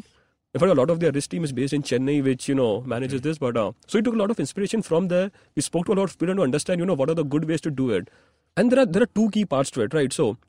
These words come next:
Speaker 1: when a merchant signs up on InstaMojo today, there's the initial part. So you sign up today, you upload a couple of documents, right? Which is like a pan card and bank statement,
Speaker 2: Right.
Speaker 1: that's it.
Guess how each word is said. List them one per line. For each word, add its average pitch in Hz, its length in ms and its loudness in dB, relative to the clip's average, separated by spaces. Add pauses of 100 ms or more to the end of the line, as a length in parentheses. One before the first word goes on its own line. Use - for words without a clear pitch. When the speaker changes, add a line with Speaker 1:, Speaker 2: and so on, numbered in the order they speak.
(120)
Speaker 1:
when 170 160 4
a 240 60 6
merchant 185 340 2
signs 151 200 0
up 190 100 -2
on 190 80 0
InstaMojo 151 460 0
today, 110 280 -2 (500)
there's 170 180 2
the 226 60 4
initial 214 340 2
part. 160 260 0
So 208 100 -2
you 190 200 0
sign 143 280 -2
up 170 100 0
today, 160 180 0
you 139 140 0
upload 165 180 0
a 190 60 0
couple 160 240 0
of 143 80 0
documents, 123 480 0
right? 139 160 -2
Which 127 100 -8
is 131 80 -4
like 139 100 -4
a 139 60 -4
pan 127 200 -4
card 143 100 0
and 143 100 2
bank 123 140 0
statement, 123 320 -2
Speaker 2:
Right. 117 40 2
Speaker 1:
that's 113 200 0
it. - 160 -6